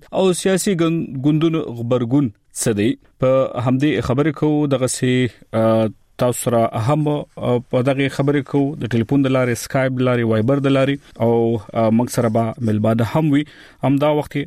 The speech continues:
موږ سره له کورمې د جمعیت علماء اسلام فی د خیبر پښتونخوا اسمبلی غړی محمد ریاض شاهین هغوی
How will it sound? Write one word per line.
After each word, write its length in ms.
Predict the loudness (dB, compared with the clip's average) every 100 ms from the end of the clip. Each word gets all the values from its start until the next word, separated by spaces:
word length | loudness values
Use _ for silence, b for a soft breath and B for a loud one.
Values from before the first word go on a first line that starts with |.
| -2
موږ 120 | -2
سره 280 | 0 0 0
له 180 | 0 0
کورمې 340 | 0 0 0
د 120 | 0 0
جمعیت 260 | -2 -2
علماء 260 | -2 -2 -2
اسلام 540 | -4 -2 0 0 -2
فی 320 | -8 -4 -2
د 100 | 0
خیبر 320 | -2 -2 -2 -2
پښتونخوا 760 | -6 -6 -6 -4 -2 0 0 -2
اسمبلی 480 | -4 -2 0 0
غړی 440 | -2 -2 0 0 -2
محمد 440 | -4 0 0 0 0
ریاض 300 | 0 0 -2
شاهین 420 | -4 0 2 0
هغوی 340 | -2 -4 -4